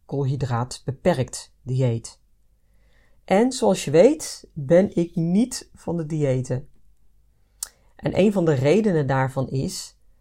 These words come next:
dat je in een dieet jezelf beperkingen oplegt. En je mag van alles niet.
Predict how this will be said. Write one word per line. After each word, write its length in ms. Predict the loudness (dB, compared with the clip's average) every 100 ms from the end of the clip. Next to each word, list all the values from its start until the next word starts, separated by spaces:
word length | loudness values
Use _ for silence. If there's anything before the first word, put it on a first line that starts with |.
| _ _ _ _
dat 440 | -12 -2 -2 -2
je 320 | -4 -4 -4 -8
in 160 | -4 0
een 140 | 0
dieet 760 | 0 4 4 4 0 -8 -14 -20 -20 -20 -20 -8
jezelf 560 | -4 -2 0 -2 -4 -6
beperkingen 560 | 2 4 4 0 0
oplegt. 640 | 0 0 -4 -6 -14 -18 -20 -20 -20 -20 -18 -8
En 100 | -2
je 100 | 2
mag 220 | 0 0
van 160 | -6 -4
alles 500 | -4 -6 -10 -16 -10
niet. 460 | -2 0 0 -4